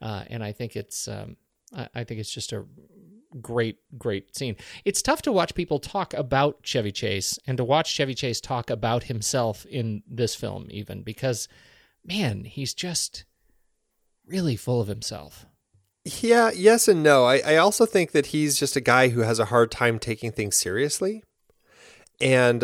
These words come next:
Speaker 2: like, when he's being asked questions in interviews, like, I,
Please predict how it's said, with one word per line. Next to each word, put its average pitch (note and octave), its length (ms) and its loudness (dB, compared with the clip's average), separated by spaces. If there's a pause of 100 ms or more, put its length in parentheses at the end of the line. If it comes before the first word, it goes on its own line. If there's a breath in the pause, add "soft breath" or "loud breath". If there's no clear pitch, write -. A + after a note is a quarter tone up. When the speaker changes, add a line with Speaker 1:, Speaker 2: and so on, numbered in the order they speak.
Speaker 2:
like, A#2 220 2
when A#2+ 180 0
he's C3 240 -2
being B2+ 240 2
asked G2+ 300 0
questions A2 420 0
in G2 140 0
interviews, A#2 680 -2
like, F#2+ 320 -2 (640)
I, E2 200 -10